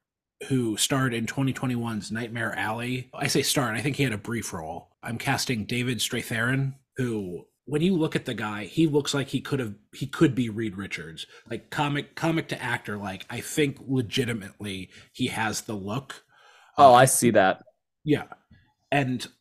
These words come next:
Speaker 1: while the, they're gonna be a little older, it's gonna be a little older Fantastic Four, um,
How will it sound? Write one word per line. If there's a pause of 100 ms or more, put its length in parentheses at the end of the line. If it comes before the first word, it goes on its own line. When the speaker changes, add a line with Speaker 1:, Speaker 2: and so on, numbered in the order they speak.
(200)
Speaker 1:
while
the, (340)
they're
gonna
be
a
little
older,
it's
gonna
be
a
little
older
Fantastic
Four, (320)
um,